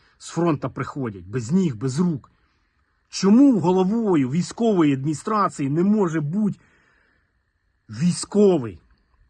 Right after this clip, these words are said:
Той, що пройшов фронт, той, що воював.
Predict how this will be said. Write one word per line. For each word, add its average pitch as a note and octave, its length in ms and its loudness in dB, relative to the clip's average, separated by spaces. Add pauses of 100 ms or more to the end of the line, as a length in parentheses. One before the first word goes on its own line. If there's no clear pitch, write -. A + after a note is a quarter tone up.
(760)
Той, G3 160 2
що G3 200 -4
пройшов G#3 560 -2
фронт, E3+ 500 -4 (420)
той, F#3+ 160 2
що A3 220 -2
воював. G3 680 0